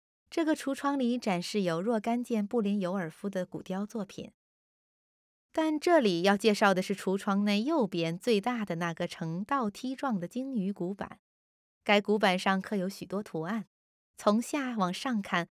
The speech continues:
分别是耶稣被钉十字架、荷官仪式、耶稣复活、耶稣升天，以及最后在骨板的右上角是耶稣在最后的审判中坐在王座上的场景。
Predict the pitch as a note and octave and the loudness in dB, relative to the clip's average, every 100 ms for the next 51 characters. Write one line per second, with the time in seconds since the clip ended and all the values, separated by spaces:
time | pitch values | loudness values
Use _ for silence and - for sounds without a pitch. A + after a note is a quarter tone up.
0 | _ - D#4+ A#3+ A3 C4 A#3+ C#4 C4+ C#4+ | _ -4 -2 0 0 0 -2 -2 -2 -2
1 | C#4+ D#4 C#4+ C#4+ D4+ D4 - G#3+ C4 B3 | -4 -2 -2 -2 -4 -4 -6 -6 -6 -8
2 | B3+ G3 - _ _ _ _ - G3 A3+ | -6 -6 -10 _ _ _ _ -2 0 2
3 | C4+ C4+ A#3 A3+ - A#3 F3+ - _ _ | 0 2 2 2 0 -4 -4 -6 _ _
4 | _ A#3+ B3 - B3 A#3 B3 G3 - D#3 | _ 2 2 2 -2 -2 -2 -4 -2 0
5 | F3+ - _ _ G3+ G3+ G#3+ G3+ A3+ A#3 | 0 -4 _ _ 4 4 2 0 0 -2
6 | - A#3 A#3+ B3 _ _ - F#3 - F3+ | -2 0 0 -2 _ _ -4 -4 -2 -2
7 | G#3+ - C4+ - C4+ F#3 - F#3+ G3 F3+ | -2 -2 -4 -2 -2 -2 -2 -4 0 0
8 | A3 E3+ E3+ G#3+ C4 G3+ F#3+ E3 D#3+ G#2+ | 0 -2 -2 -4 -2 -2 -4 -2 2 0
9 | - _ - A3 G3 G#3+ G#3+ - G#3+ G#3+ | -2 _ -6 -4 2 2 2 0 0 0
10 | A3+ G3+ F#3+ C4+ A3+ G#3 C#4 G#3+ F3+ - | -2 -6 -4 -2 -4 -2 -2 0 0 -2
11 | - G3+ F3+ F#3+ F#3+ F#3+ _ _ - C4+ | -4 -4 -2 2 0 0 _ _ 2 4
12 | G#3+ G#3+ F#3+ D#3+ F3 A#3 D4+ B3 F#3 F3+ | 4 2 0 -2 -2 -2 -2 -2 -2 -6
13 | D#3+ - D3 D#3+ D3+ | -8 -10 -10 -8 -10